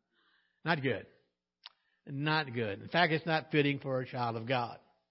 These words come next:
We certainly don't want to run ahead of God. And I don't think we want to run behind God either. But we need to learn to wait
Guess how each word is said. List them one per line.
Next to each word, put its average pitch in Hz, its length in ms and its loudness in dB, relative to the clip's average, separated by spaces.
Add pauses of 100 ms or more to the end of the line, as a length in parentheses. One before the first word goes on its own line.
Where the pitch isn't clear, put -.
(640)
We 147 140 4 (120)
certainly 190 720 8 (360)
don't 202 420 8 (140)
want 180 380 4
to 180 120 4
run 165 420 6
ahead 175 360 10
of 135 160 4
God. 127 360 8 (1120)
And 180 100 4
I 226 60 10
don't 247 140 6
think 190 180 2
we 170 100 2
want 175 140 2
to 165 60 2
run 156 180 4
behind 190 360 6
God 160 200 8
either. 196 340 4 (760)
But 180 180 6
we 180 120 8
need 220 460 6
to 247 140 6
learn 185 500 6
to 190 180 6
wait 156 560 6